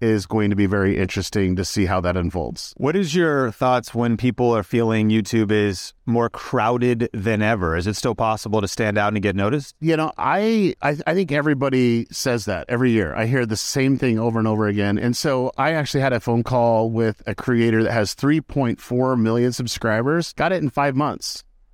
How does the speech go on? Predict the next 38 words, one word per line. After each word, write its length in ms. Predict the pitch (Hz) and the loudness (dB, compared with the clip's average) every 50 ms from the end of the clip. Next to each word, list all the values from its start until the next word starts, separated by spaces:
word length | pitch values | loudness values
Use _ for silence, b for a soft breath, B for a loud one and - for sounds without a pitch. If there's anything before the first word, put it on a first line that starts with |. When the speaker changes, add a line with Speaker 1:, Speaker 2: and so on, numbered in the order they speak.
| _ _ | _ _
Speaker 1:
Five 200 | - 202 247 294 | -2 0 2 4
months. 520 | 277 294 302 294 185 110 - - - - _ _ _ _ _ _ _ _ _ _ - - | 4 4 4 4 2 -2 -6 -10 -14 -14 _ _ _ _ _ _ _ _ _ _ -4 -2
And 340 | 156 156 156 151 147 147 - - | 0 2 2 2 0 -2 -4 -6
when 240 | - 160 147 147 147 | -4 -2 0 2 2
you're, 80 | 151 151 | 2 2
when 160 | 151 151 147 | 4 4 4
you're 80 | 139 | 4
really 240 | 131 139 151 160 160 | 4 4 2 2 2
l-, 120 | 147 151 - | 2 2 0
breaking 360 | - 120 135 131 - 143 135 135 | 0 -2 -2 -2 0 0 0 0
it 100 | 127 117 | 2 0
down, 260 | 123 123 117 117 120 | 0 0 2 2 2
he's 160 | 120 113 107 | 2 2 2
about 180 | 113 120 113 110 | 0 0 0 0
a 40 | |
half 240 | 98 117 120 117 - | 0 -2 -2 -2 -2
a 40 | 123 | -4
billion 400 | 101 104 117 117 120 120 113 117 | -2 0 0 2 2 2 2 2
video 280 | 117 113 117 127 135 131 | 2 2 2 2 2 2
views. 480 | 139 143 151 165 180 185 175 - - _ - - _ _ _ _ - - | 2 2 2 4 2 2 0 -4 -12 _ -20 -20 _ _ _ _ -14 -4
It's 220 | - 127 123 - | -2 -2 0 0
like, 220 | 139 127 120 - - | -2 -2 -2 -2 -2
if 140 | 135 113 - | -2 -2 0
that 180 | 135 151 - | -2 -2 0
person 320 | - 156 147 - - 135 117 | -2 -2 -4 -2 -4 -2 -2
can 120 | 131 123 | 0 2
do 300 | 120 120 120 117 123 - - - - | 4 4 4 4 2 0 -2 -2 0
it 180 | 117 110 - | 0 0 2
now, 380 | - 120 139 147 135 120 117 110 | 0 0 2 2 0 0 0 0
why 260 | 107 107 117 117 117 | 0 2 2 2 2
can't 320 | - - - 127 113 107 113 | 0 -2 -2 -2 0 2 2
anyone 260 | 110 113 107 104 92 | 4 4 4 2 2
do 140 | 90 92 87 | 0 0 -2
it? 140 | - - - | -2 -4 -2
And 180 | 120 123 117 104 | -2 0 0 0
what's 160 | - 135 131 | 0 -4 -4
crazy 580 | - - - 160 170 170 139 139 123 117 110 - | -2 -2 0 0 0 2 2 4 2 4 2 0
is 480 | - 127 123 117 113 110 107 101 - | 0 0 2 2 2 2 0 -2 -6